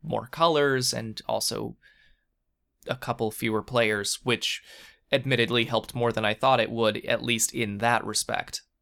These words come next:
Where I could have still improved, however, is in all of the little things. I set the campaign during a rainstorm, for example.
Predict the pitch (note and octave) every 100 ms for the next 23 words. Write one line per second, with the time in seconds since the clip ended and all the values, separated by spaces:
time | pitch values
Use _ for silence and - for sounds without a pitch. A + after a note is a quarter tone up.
0 | _ D3+ C3 B2+ D#3 F3 F3 D3 C3+ -
1 | - F#3+ E3 C3+ C3 B2 A#2+ A#2+ - -
2 | C#3 B2+ A2 G#2+ - C4+ C4+ C3 - B2
3 | - - A2 G2+ G2 - - - _ _
4 | _ _ _ C#3+ C#3 C3 C#3+ C#3+ C#3 B2+
5 | C#3 D#3+ F3 D#3+ C3 C3 B2+ A#2+ B2 C3+
6 | A#2 G#2+ - A2+ G2+ F#2 F2+ - - -
7 | _ - - D3 E3 E3+ - D3+ C#3 C3+
8 | C3 B2 A#2+ A#2+ A#2+ A#2+ A#2 - A#2 G#2
9 | G2 - - B2 A#2 - G2 - G#2 -